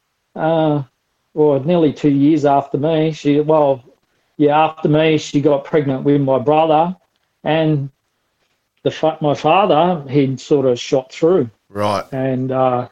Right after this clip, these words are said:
Speaker 1: she was living back up there with, uh, my, her parents, so my grandparents, they were up there and all that, and, uh, she had a lot of family up there, and, yeah, she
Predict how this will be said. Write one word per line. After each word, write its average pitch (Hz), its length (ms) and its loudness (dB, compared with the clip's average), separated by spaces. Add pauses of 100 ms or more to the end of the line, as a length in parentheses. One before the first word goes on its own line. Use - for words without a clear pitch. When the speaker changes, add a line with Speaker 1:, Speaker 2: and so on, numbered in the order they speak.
(280)
Speaker 1:
she - 200 -2
was 131 200 0
living 135 220 0
back 135 240 -2
up 131 180 -2
there 135 360 2
with, 123 320 -2 (180)
uh, 143 140 -4 (160)
my, 127 380 -2 (540)
her 147 100 0
parents, 160 480 0
so 135 320 0 (160)
my 139 180 0
grandparents, 139 720 -4
they 143 180 0
were 147 220 2
up - 200 -4
there 156 500 2
and 127 260 -8 (400)
all 156 160 2
that, 190 320 0
and, 160 340 -4
uh, 147 220 0
she 147 160 -6
had 156 160 0
a 147 40 2
lot 143 180 0
of 131 60 -6
family 151 400 -2
up 135 220 -4
there, 147 380 0
and, 135 320 -10
yeah, 147 260 0
she 139 380 -2